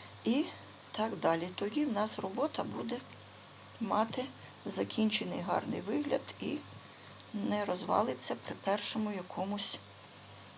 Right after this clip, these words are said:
так, при першій такій якійсь поганій нагоді. Тут пишу з цієї сторони: "Garden Fun", веселий садочок. Знову це все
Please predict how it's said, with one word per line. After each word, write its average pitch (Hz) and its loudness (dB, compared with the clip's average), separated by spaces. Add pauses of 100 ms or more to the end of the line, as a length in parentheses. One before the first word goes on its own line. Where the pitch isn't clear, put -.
(200)
так, - -12
при - -4
першій - 4
такій - -6
якійсь 196 -2
поганій 170 -4
нагоді. 151 -2
Тут 262 -2
пишу - -4
з - -4
цієї - -2
сторони: 151 -4 (480)
"Garden 156 4 (100)
Fun", 311 8 (840)
веселий - 0
садочок. - 2 (1500)
Знову 190 -4
це - -2
все - 0